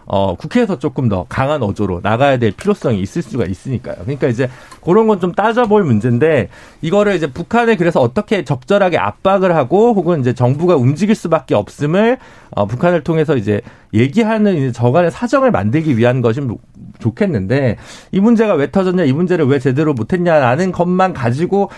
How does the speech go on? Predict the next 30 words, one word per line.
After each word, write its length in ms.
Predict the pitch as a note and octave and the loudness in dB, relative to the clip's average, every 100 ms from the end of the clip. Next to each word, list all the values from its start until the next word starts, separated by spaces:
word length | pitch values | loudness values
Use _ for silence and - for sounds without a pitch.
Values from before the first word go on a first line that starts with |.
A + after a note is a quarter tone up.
| - | -20
국한에서 520 | - D3 G#3+ G3+ F3+ D3+ | -10 -4 0 0 -2 -6
조금 340 | F#3+ G3+ F3+ | -6 -6 -2
더 260 | E3 D3 A#2 - - _ | 0 0 -2 -10 -20 _
레토릭이 440 | C3 B2+ G#3 F#3 | -6 -2 -2 -2
좀 140 | F3 F3 | -6 -6
더 100 | E3 | -6
과한 300 | - A#2+ E3+ | -2 -4 -2
것 80 | F#3+ | -2
같으니까 760 | B2+ B2+ A2 - C#3 C3+ G2 - - - | -2 0 -2 2 2 2 0 -8 -20 -8
이 80 | D#3+ | -4
문제가 320 | F#3+ F3+ D#3+ | -2 0 0
정말 240 | C#3+ D#3 | 0 -4
문제 340 | C3 C3+ E3+ G3+ | -2 -4 0 -2
해결을 400 | F#3 F#3 E3+ D3 | 0 -2 -2 0
위한 240 | B2+ C#3 | 0 0
비판인지 640 | B2 A#2+ D#3+ C#3 A#2+ A2+ D3 | -2 -2 -2 -2 -4 -2 -2
아니면 460 | A#2 A#2 C#3+ D3 B2+ - _ | 0 0 0 0 -2 -16 _
정쟁의 500 | - B2 C#3 F3 D#3 | -6 -4 -2 -2 0
도구로 360 | B2 E3 A#3 | -2 0 2
삼는 260 | G#3+ G3 F#3 | 2 0 -2
건 100 | F3 | -2
아닌지라는 640 | G2+ A2 C3 D3+ G#2+ A#2+ | -2 -4 -4 0 0 -2
고민이 320 | A#2 B2 E3 | -2 -2 -2
가끔 320 | D#3 - C3 A#2+ | -6 -10 -10 -4
드는 260 | D3 A3+ | 0 0
거예요. 200 | E3 F#2+ | 0 -2
그래서 260 | G2 G2+ A#2 - - _ | -4 -4 -4 -6 -20 _
그런 240 | D#3+ G#3 | 0 2
것들을 380 | G3+ - F3 F3 | 0 -2 -2 -2
좀, 260 | F3 D#3 | 0 -2